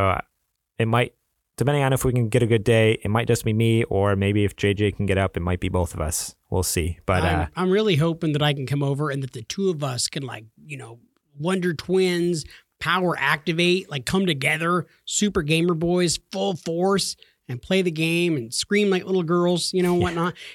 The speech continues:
Speaker 2: And then, of course, put that out on the social meds on twitch dot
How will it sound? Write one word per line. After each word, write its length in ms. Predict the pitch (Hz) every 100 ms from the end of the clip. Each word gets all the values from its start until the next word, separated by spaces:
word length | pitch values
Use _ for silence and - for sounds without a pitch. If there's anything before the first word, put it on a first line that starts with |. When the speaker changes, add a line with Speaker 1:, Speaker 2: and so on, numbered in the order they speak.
| -
Speaker 2:
And 140 | 170
then, 80 | 185
of 40 | 180
course, 500 | 277 269 220 - - _ _ _ _ 233
put 160 | 233
that 160 | 233 208
out 260 | 202 208 -
on 160 | 185 175
the 80 |
social 400 | - 208 196 - 196
meds 400 | 220 160 160 196 160
on 260 | 151 151
twitch 360 | 127 165 147 -
dot 300 | 156 139